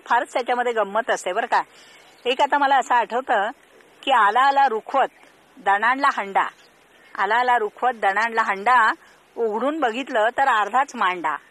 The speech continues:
आला आला रुखवत दणाणली वाडी, उघडून बघितलं तर अर्धीच घडी." <laughs> म्हणजे थाट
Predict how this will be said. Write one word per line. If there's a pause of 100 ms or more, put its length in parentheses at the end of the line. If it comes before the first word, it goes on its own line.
(380)
आला
आला
रुखवत
दणाणली
वाडी, (600)
उघडून
बघितलं (100)
तर
अर्धीच
घडी." (380)
<laughs>
म्हणजे (540)
थाट